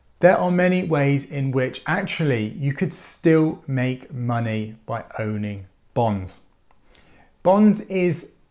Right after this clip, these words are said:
a not well understood area. The trouble is people often oversimplify it and can make mistakes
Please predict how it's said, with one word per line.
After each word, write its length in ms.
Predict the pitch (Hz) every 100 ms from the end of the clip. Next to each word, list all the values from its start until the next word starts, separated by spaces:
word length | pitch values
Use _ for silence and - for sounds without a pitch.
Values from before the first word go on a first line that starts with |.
| _ -
a 60 | 143
not 440 | 156 185 196 196
well 440 | 151 156 147 147 -
understood 640 | 135 131 101 - 123 110
area. 460 | 127 120 117 107 92 _ _
The 60 | 135
trouble 320 | - 190 190
is 140 | 151
people 540 | - 160 170 160 151 - _ -
often 420 | 131 - 135 107 _ _
oversimplify 880 | 160 156 151 - 151 110 - 123 117
it 60 | - -
and 160 | - 120
can 180 | 123 123
make 400 | 120 120 - _
mistakes 640 | 123 - 113 104 104 -